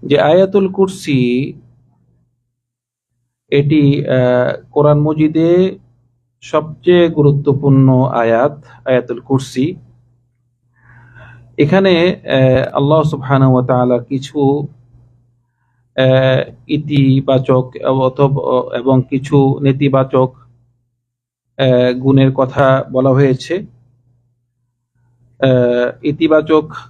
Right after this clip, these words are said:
গুণ হলো যেগুলো নাকি আল্লাহ সুবহানাহু ওয়া তাআলা যেসব গুণে গুণান্বিত এবং নেতিবাচক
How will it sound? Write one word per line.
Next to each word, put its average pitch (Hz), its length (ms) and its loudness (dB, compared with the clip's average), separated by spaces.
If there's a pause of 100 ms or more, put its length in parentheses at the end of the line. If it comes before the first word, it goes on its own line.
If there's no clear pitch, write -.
গুণ 143 160 4
হলো 160 180 4
যেগুলো 147 260 0
নাকি 147 180 0
আল্লাহ 143 160 2
সুবহানাহু 135 320 -4
ওয়া 135 180 2
তাআলা 131 400 0 (220)
যেসব 143 520 -2 (240)
গুণে 135 300 4
গুণান্বিত 135 560 2
এবং 131 580 0
নেতিবাচক 139 720 -2